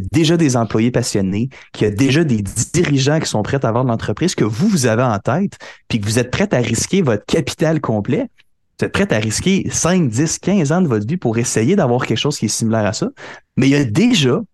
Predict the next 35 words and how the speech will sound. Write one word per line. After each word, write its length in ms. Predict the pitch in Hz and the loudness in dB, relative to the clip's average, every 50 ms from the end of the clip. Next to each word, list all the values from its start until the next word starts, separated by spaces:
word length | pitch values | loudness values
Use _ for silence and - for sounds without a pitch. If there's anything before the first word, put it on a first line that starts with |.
| _ | _
une 140 | - 117 117 | -2 0 0
entreprise 540 | 110 107 - 110 95 - - - 160 185 - | 0 0 -2 -4 -4 -4 -4 -4 -4 -4 -4
qui, 240 | - - - 120 - | -4 -2 -2 0 0
où 220 | 117 120 117 131 147 | 2 2 2 2 2
est-ce 240 | 180 196 - - | 2 0 0 0
que 80 | - 135 | 0 0
vous 140 | 107 113 113 | 0 0 -2
voulez 240 | 104 113 110 107 107 | -2 0 0 0 2
être 220 | 113 127 139 123 | 2 0 0 0
dans 160 | 110 107 107 | 0 -2 -2
quinze 320 | 104 - 107 101 101 95 113 | -2 -4 -4 -4 -2 -2 -2
ans ? 120 | 123 135 - _ _ _ _ _ _ _ - - - _ | -4 -4 -6 _ _ _ _ _ _ _ -20 -20 -8 _
Fait 100 | - 135 | -4 -2
que 40 | - | 0
ça, 100 | - - | 0 2
ça 140 | - 135 117 | 2 2 2
va 80 | 135 | 2
être 140 | 156 151 - | 0 0 0
une 60 | 120 | 0
solution 360 | 113 - 110 101 - - 175 | 0 0 0 0 0 0 -2
qui 140 | 170 - - | 0 0 -2
est 100 | 101 - | -2 -2
très, 300 | - - - 185 185 175 | -2 -2 0 0 0 0
très, 240 | - - 160 147 135 | 0 0 -2 -2 -2
très 260 | - - 147 151 143 | -2 -2 0 0 2
intéressante 640 | 135 117 107 - 107 92 98 98 - 120 151 147 - | 0 0 0 0 -2 -2 -2 -2 -2 -2 -2 -2 -2
pour 120 | 110 110 | -2 0
les 120 | 104 98 | 0 0
personnes 400 | 101 - 101 - - 131 139 147 | 0 0 -2 -2 -2 -2 -2 -2
qui 100 | 139 - | -2 -2
veulent 160 | 98 113 117 117 | 0 0 0 0
se 120 | - - | 2 0
démarrer 340 | - 110 104 101 101 104 113 | 2 2 2 2 2 2 2
en 120 | 127 127 | 2 2
entreprise 600 | 110 107 - - 98 - - 151 208 262 - - | 0 0 -2 -2 -4 -2 0 0 2 2 0 -2